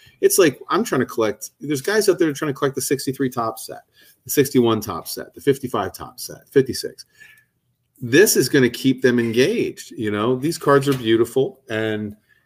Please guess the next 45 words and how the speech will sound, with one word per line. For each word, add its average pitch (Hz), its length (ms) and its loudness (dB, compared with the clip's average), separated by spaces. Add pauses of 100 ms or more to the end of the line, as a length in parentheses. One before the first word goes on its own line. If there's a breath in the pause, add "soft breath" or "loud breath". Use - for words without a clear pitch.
(140)
you 120 80 4
know, 98 160 2
you're 113 160 0
trying 135 320 4
to, 104 300 2 (960)
I, 117 160 -6
you 131 220 2
wanna 147 180 6
slab 185 380 -2
'em. 69 260 -10
Like, 117 180 -2
I 131 40 4
mean, 127 140 6
if, 127 200 4
if 120 180 -4
I 160 440 2 (560 loud breath)
came 175 260 6
across, 143 800 2
I, 117 300 0
I 110 60 0
told 123 300 4
you 117 100 0
this 101 200 -4
story, 135 320 6
I 101 60 2
came 110 200 -2
across 104 300 -4
this 92 140 -10
binder 147 560 -2
and 95 80 -8
it's - 120 -10
like, 98 120 -2
you 104 80 -2
had 101 80 -4
a - 20 -18
bunch 104 240 -4
of 87 80 -6 (480 soft breath)
Goudeys, 110 680 4
thirty-three 117 340 4
Goudeys, 95 320 2
thirty-four 98 380 -2
Goudeys. 78 320 -10 (260 soft breath)
You 165 160 6
wanna 240 160 6
slap, 143 480 0